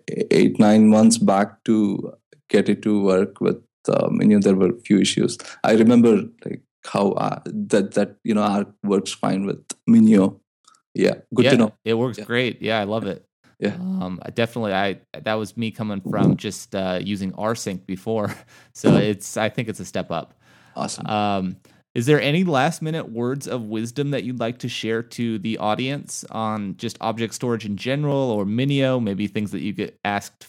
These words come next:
Speaker 2: frequently?
Speaker 1: Um, if, if you're, uh, if you're writing an application in this age, and if you have a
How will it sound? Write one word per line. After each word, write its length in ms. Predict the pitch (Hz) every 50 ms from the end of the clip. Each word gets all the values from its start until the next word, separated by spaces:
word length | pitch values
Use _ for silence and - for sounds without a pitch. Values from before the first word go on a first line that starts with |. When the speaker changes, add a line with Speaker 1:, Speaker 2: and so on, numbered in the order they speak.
| _ _
Speaker 2:
frequently? 720 | - 131 127 127 - 123 85 107 117 117 113 110 110 _ _ _ _ _ _ _ _ _ _ _ -
Speaker 1:
Um, 360 | 123 131 127 127 123 127 -
if, 200 | - 156 151 -
if 260 | - 170 151 - - -
you're, 400 | 180 170 160 156 156 143 135 135
uh, 340 | 127 120 117 117 110 110 113 - - _ _ _ - - - - - - _ _ _
if 200 | 131 131 - -
you're 260 | 226 233 196 143 110
writing 440 | 104 104 101 113 113 - 151 147 143
an 100 | 135 127
application 960 | 104 95 - - 127 117 - 113 117 117 - - 117 113 113 113 110 - - _ _ _ _ _ _ _ _ _ _ _ _ _ _ _ _ _ _ -
in 160 | - 107 107
this 240 | 101 117 117 117 -
age, 340 | 127 117 131 131 - - - _ _ _ _ _ _ _ -
and 200 | - - 98 104
if 140 | 110 113 -
you 80 | 120 113
have 340 | 113 113 107 113 - - - _ _ _ _ _ _ _ _ _ -
a 240 | - 85 82 78 -